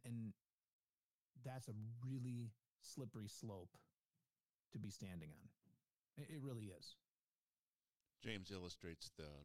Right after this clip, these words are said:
Speaker 2: rich versus poor, gives us the disadvantage of, well, if you are trying to pander to one group that will help you in the long run, they'll help you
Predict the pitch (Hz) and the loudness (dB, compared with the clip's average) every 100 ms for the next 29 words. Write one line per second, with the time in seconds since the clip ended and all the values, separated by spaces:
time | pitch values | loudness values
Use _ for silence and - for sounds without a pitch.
0 | 76 82 76 - - 71 - - - - | -8 -6 -6 -10 -10 -10 -12 -16 -14 -6
1 | 80 69 69 - 80 80 76 - 85 73 | -6 -6 -10 -8 -6 -4 -4 -6 -8 -8
2 | - 87 80 73 82 78 71 - 67 67 | -6 -8 -6 -6 -6 -6 -8 -10 -12 -12
3 | _ _ _ _ 90 87 85 104 110 92 | _ _ _ _ -4 -4 -4 -4 0 0
4 | 87 98 85 - 92 87 87 - 85 82 | 0 -4 -6 -8 -8 -6 -6 -8 -10 -8
5 | 85 82 87 85 - - _ - 82 - | -8 -4 -4 -4 -6 -20 _ -8 -6 -6
6 | 82 80 76 - _ 151 - 90 73 76 | -8 -8 -12 -20 _ -2 -2 -6 -12 -14
7 | - 87 76 71 71 69 73 123 - _ | -14 -10 -10 -10 -12 -12 -10 -10 -12 _
8 | _ - - 80 92 - 80 76 | _ -14 -8 -4 -2 -2 -6 -10